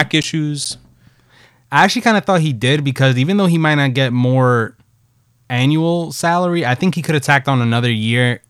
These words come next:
Speaker 2: which means more money, just less
Speaker 1: Yeah.
Speaker 2: annual. So I actually thought he was gonna opt out, but hey,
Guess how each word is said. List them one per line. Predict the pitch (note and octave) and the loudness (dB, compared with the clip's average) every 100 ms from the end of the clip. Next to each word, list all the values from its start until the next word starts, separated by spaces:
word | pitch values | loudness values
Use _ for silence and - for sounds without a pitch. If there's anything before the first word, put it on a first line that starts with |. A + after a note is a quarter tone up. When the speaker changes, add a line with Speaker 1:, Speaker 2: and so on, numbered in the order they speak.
| - | -10
Speaker 2:
which | A#2+ G#2+ B2 | -8 -6 -4
means | A#2 A2+ | -2 -2
more | G#2+ A2+ | -2 -2
money, | G#2+ A2 G2+ F#2+ - | -2 -4 -8 -12 -10
just | A#2 - | -8 -6
less | A#2+ A#2 D#2 | -4 -4 -6
Speaker 1:
Yeah. | A#2 | -8
Speaker 2:
annual. | A2 G#2 F#2+ G2 _ - | -8 -8 -10 -14 _ -8
So | A#2+ | -2
I | A#2 | 0
actually | C#3 E3 | 0 -2
thought | C3+ | -2
he | B2 | -2
was | A2 A2 | -2 -4
gonna | A2 | -4
opt | G#2+ A2+ | -4 -4
out, | A2 | -4
but | G#2 G2+ - | -6 -10 -4
hey, | C#3+ C3 | -4 -4